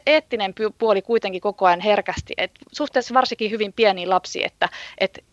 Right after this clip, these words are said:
et se mitä mä sanon, niin sillä on väliä ja herkkyys siihen, että, että, että mä en, mä en niinku toimi väärin. Ja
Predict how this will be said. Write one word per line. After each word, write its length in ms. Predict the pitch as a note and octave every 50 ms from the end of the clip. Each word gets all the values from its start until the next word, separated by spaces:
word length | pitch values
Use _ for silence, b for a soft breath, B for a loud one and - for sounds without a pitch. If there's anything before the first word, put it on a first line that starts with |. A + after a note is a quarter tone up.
| _ -
et 160 | G3+ - _ _
se 180 | - - B3
mitä 200 | B3+ B3+ A#3+ A#3+
mä 120 | G#3+ G#3 G3+
sanon, 340 | - A#3+ A#3 A#3 A3+ G3+ G3
niin 80 | F#3
sillä 220 | - G#3 F#3+ F#3+ -
on 200 | G3+ G3+ G3+ G3
väliä 440 | A3 G#3+ G#3 F#3+ F3+ F3+ F3+ F3 F3 B B B B B B
ja 100 | G3+ - -
herkkyys 540 | A#3+ A#3+ A#3 - - _ G3 F#3+ - -
siihen, 340 | - A3+ G#3 G3+ F#3 G3+ E3+
että, 280 | E3+ E3+ - _ - F#3
että, 240 | F3+ _ - F#3+ - -
että 180 | F#3 - -
mä 200 | F#3+ G3+ G3+ F#3+
en, 120 | F#3+ F#3+ - b b b b b b b b b b _
mä 160 | G#3+ G#3 G#3
en 60 | G3+
niinku 200 | G#3 G3+ G3+ - G#3+ -
toimi 380 | - A#3 A#3 A3 G#3+ G3+ F#3+ F#3 - -
väärin. 480 | B3 A3 F#3 E3+ E3+ F#3 - - G3 - b b b b -
Ja 120 | G#3+ F#3+